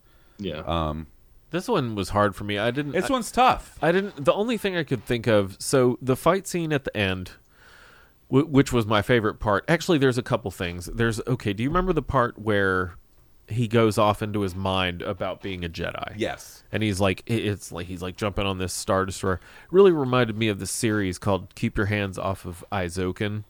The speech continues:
Speaker 3: which was on Crunchyroll. I think it's on Netflix, I think. But it was about this, like, really creative high school girl. And she just has this really vivid imagination. And she just, sh-, she'll just be sitting there with her friends talking about how wouldn't it be cool if we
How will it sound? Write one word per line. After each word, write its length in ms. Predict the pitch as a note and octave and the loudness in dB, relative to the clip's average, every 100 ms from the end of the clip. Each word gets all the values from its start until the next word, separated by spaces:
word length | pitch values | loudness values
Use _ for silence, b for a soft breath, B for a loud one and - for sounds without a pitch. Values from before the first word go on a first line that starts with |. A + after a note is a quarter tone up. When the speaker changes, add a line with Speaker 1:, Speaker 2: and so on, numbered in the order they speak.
| _ | _
Speaker 3:
which 220 | - A2 A2+ | -4 -2 -2
was 160 | G2 | -2
on 160 | G2 F#2+ | -2 -2
Crunchyroll. 640 | - C#3 C3 B2 A#2+ A2+ | 0 0 0 0 4 2
I 20 | |
think 180 | G2 D3 | 0 -2
it's 120 | C#3+ B2+ | -4 -2
on 120 | A#2+ | -2
Netflix, 360 | A#2 - A#2+ - | -4 -4 -12 -14
I 60 | - | -20
think. 640 | - - A#2 A#2 B2 - B B B B _ | -20 -10 -6 -6 -8 -14 B B B B _
But 140 | B2+ | 0
it 60 | A#2+ | 2
was 240 | C3 G2+ - - | 0 0 -2 -2
about 340 | B2 C#3+ D3+ | 4 4 4
this, 200 | B2+ A#2 | 0 0
like, 180 | A#2+ G2+ - | -2 -2 -4
really 260 | A2+ G#2+ | -2 0
creative 440 | G2+ - G#2 G2 F2+ | -2 0 2 2 0
high 160 | F#2+ | -2
school 360 | F#2 - F#2 F2 - _ | -2 -4 -4 -6 -12 _
girl. 380 | - E2 - - - | -10 -10 -12 -16 -8
And 220 | A2+ F#2 - | -6 -4 -4
she 100 | G#2 | -4
just 340 | G2 F2+ - | -4 -6 -10
has 220 | G#2+ A2 F#2 | -4 -2 -2
this 160 | E2 | -2
really 240 | G#2+ G#2+ F#2 | 2 4 4
vivid 360 | F2+ G#2 G2+ | 2 2 2
imagination. 720 | F#2 F#2 F#2 F2+ F2 F2+ F2+ | 2 2 0 0 -4 -4 -6
And 120 | F2 E2+ | -8 -6
she 120 | G#2+ | -6
just, 280 | F#2+ - B B B B - | -6 -8 B B B B -14
sh-, 200 | - - - | -10 -10 -6
she'll 220 | - B2 | 0 0
just 200 | G#2 - | 0 -4
be 80 | G#2+ | -2
sitting 260 | - A2+ | -2 0
there 120 | A2+ | 0
with 100 | G2+ | 2
her 80 | F#2+ | 0
friends 340 | - G#2+ G2 - | -2 -4 -4 -2
talking 260 | F#2+ G#2+ | -2 -2
about 220 | F#2+ F2+ | -4 -2
how 120 | F#2 F2+ | -2 -2
wouldn't 180 | G2 G2+ | -4 -6
it 80 | G2 | -8
be 100 | F#2+ | -6
cool 260 | G#2+ G2+ | -2 -2
if 120 | F#2+ | -2
we 140 | A2 | -6